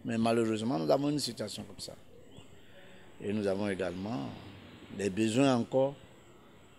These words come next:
de classe, de modules de classe. Mais surtout, le manque d'enseignants. Je n'en parle pas souvent parce que je sais que c'est général. C'est dans tout le Bénin qu'il n'y a pas d'enseignants.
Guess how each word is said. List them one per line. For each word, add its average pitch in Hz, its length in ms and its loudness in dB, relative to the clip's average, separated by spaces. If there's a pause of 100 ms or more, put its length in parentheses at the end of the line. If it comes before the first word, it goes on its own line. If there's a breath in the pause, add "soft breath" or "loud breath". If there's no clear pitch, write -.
(340)
de 101 120 -6
classe, 139 520 0
de 101 160 -12
modules 135 280 2
de 147 100 0
classe. 135 500 -6 (1700)
Mais - 80 -12 (240)
surtout, 202 760 10 (400)
le 113 140 0
manque 127 320 4
d'enseignants. 95 480 -2 (880 loud breath)
Je 151 140 2
n'en 180 160 8
parle 214 240 10
pas 214 200 8
souvent 160 300 0
parce 139 260 0
que 175 160 4
je 139 120 2
sais 170 220 2
que 170 100 -2
c'est 139 180 2
général. 117 500 2 (440)
C'est 131 100 -2
dans 143 160 2
tout 233 200 -2
le 175 100 6
Bénin 139 260 6
qu'il 135 140 0
n'y 135 60 6
a 127 40 4
pas 123 160 -2
d'enseignants. 104 480 -6